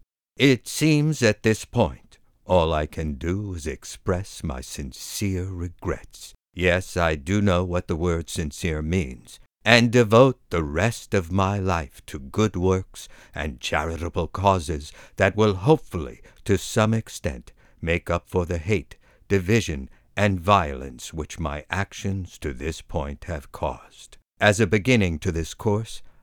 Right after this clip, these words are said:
I will forego running for the White House and save the nation from more conflict and damage. Hopefully,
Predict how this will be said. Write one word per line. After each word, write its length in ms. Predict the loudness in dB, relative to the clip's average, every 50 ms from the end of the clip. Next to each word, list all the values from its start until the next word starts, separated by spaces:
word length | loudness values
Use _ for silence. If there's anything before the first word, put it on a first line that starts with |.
| _ _ 2
I 140 | 2 2
will 220 | 4 2 0 -4 -4
forego 560 | -6 -2 0 2 2 2 2 2 0 0 0
running 400 | 0 0 -2 -2 -2 -4 -6 -8
for 160 | -8 -8 -6
the 100 | -6 -6
White 300 | -4 -4 -4 -6 -6 -8
House 420 | -8 -10 -10 -10 -16 -20 -20 -20 -20 -20 -20 _ _
and 240 | -6 -4 -4 -4 -4
save 520 | -6 -6 -2 0 0 0 0 -2 -4 -6 -4
the 140 | -4 -4
nation 520 | -2 -2 -2 -2 -4 -4 -4 -4 -4 -4 -4
from 240 | -2 -2 -2 -2 0
more 400 | 2 4 4 4 2 0 -4 -8 -6
conflict 720 | 0 0 0 0 0 -4 -10 -8 -6 -6 -6 -6 -8 -6 -4
and 260 | -4 -4 -4 -6 -6
damage. 560 | -6 -8 -8 -10 -12 -20 -20 _ -20 -20 -20 -20 _ _ _
Hopefully, 680 | 0 0 0 0 0 -2 -2 -2 -2 -2 -4 -4 -8